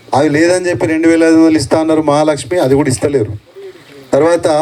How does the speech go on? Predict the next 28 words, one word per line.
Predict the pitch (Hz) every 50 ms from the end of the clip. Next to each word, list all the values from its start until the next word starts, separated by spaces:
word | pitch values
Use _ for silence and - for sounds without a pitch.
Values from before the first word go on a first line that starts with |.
| 170 165 -
కవితకి | 147 147 160 156 170 165 - 160
ఇంకొక | 151 160 - - 180
పని | 170 - 170 165 160
ఏం | 156 156 156
చేసిందనంటే, | 156 147 - 151 147 143 139 139 139 135 160 160
మాధవ్ | 151 139 135 143 151 165 165
నగర్ | 165 165 165 160 151 135
గేట్ | 143 151 151 165
ఉంది | 160 160 156
కదా, | 135 104 92 87 - - - _ _ _ - - - - - - - - - 127
ఆ |
గేట్ | 123 127 139 156 165 160
మీద | 160 175 170 165 160
ఫ్లైఓవర్ | - 151 143 151 156 156 156 156 156 170 180
శాంక్షన్ | - 156 143 139 127 147 143 131
చేయించింది. | 120 113 - 104 - - - 92 92 95 101 - - - - - - - - - - - - 135
ఇంకొకటి | 147 165 190 180 180 175 180
ఏంటంటే, | 175 165 160 151 156 170
పెద్దపల్లికి | 165 - 151 143 165 165 - 175 170 165 160 160 160
వెళ్ళి | 147 160 170
రైల్వే | 151 147 147 147 156 156
లైన్ | 151 147 147 165
ఇప్పించింది, | 170 165 - - - - 107 104 95 - - - -
అక్కడ | 127 120 170 156
వాళ్ళకి | 147 139 131 117 104
అది | 95 95 95
ఫాయిదా | - 123 123 120 113 107
అవుతుంది. | 95 95 - - -